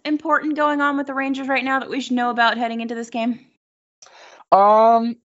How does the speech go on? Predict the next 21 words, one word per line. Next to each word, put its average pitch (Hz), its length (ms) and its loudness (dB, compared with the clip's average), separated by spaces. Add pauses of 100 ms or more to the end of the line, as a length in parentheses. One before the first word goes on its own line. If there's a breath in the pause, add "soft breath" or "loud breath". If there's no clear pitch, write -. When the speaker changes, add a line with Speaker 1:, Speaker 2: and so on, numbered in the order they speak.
(180)
Speaker 2:
I'll 170 160 4
be 226 180 -2
interested 214 420 -8
to 180 80 -6
see 185 300 -8
who's 180 800 -8
ultimately 147 640 -2
in 120 180 -6
goal. 123 460 -2 (420 soft breath)
Um, 113 600 -4 (260)
the 147 80 0
Rangers 143 440 -4
will 139 320 -2
be 143 160 -6
playing 139 400 -4
back-to-back, 123 880 2 (240)
um, 117 480 2
like 131 240 -2
I 127 80 -2
said 127 360 -4
earlier, 120 560 -2